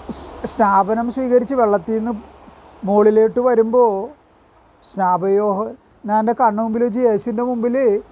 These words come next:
പരിശുദ്ധാത്മാവ് പ്രാവിൻ്റെ രൂപത്തിൽ വന്നിറങ്ങി. പോരാഞ്ഞിട്ട് സ്വർഗത്തിൽ നിന്ന്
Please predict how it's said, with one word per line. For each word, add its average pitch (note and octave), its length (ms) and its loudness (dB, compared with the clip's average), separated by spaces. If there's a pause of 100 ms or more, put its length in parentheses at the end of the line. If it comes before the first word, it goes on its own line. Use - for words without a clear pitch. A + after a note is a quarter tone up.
(240)
പരിശുദ്ധാത്മാവ് A3 720 -2
പ്രാവിൻ്റെ G#3+ 480 0
രൂപത്തിൽ B3 420 0
വന്നിറങ്ങി. B3 480 -2 (1300)
പോരാഞ്ഞിട്ട് G#3+ 600 2
സ്വർഗത്തിൽ A#3 520 -4
നിന്ന് C4 200 -4